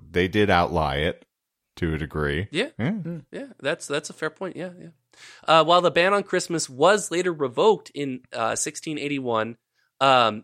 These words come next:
Speaker 2: it was not unt-, it was not till the mid nineteenth century that celebrating Christmas became fashionable in Boston.
Speaker 1: Th-,
Speaker 2: Uh,
Speaker 1: for
Speaker 2: not
Speaker 1: real?
Speaker 2: ev-,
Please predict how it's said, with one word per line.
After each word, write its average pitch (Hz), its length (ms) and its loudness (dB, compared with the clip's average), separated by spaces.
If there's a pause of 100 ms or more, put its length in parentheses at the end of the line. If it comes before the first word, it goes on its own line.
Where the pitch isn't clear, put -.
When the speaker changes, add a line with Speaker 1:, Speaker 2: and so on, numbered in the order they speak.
Speaker 2:
it 165 80 0
was 165 240 0
not 202 320 2
unt-, 175 420 -6
it 151 120 -4
was 151 180 -6
not 190 200 -2
till 160 220 -4
the 127 380 -4 (120)
mid 156 300 -6
nineteenth 160 560 -8
century 175 720 -6
that 123 180 -8
celebrating 127 400 0
Christmas 127 460 -6
became 120 280 -14
fashionable 165 640 -8
in 113 120 -20
Boston. 135 400 -14 (840)
Speaker 1:
Th-, - 120 -12 (320)
Speaker 2:
Uh, 127 340 6
Speaker 1:
for 117 120 8
Speaker 2:
not 175 200 8
Speaker 1:
real? 381 220 10
Speaker 2:
ev-, 403 220 8